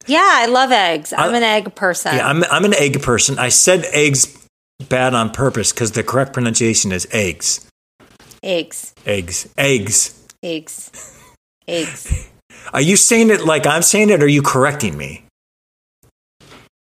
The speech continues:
Speaker 1: I'm making fun of you for saying eggs.
Speaker 2: You're, wait,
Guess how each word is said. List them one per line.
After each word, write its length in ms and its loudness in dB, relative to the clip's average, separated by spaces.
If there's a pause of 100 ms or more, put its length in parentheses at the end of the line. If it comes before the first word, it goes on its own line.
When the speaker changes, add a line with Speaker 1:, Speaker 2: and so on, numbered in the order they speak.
(540)
Speaker 1:
I'm 180 0
making 340 0
fun 300 -2
of 100 0
you 140 2
for 180 -6
saying 320 -2
eggs. 600 -4 (120)
Speaker 2:
You're, 380 -4 (440)
wait, 260 -2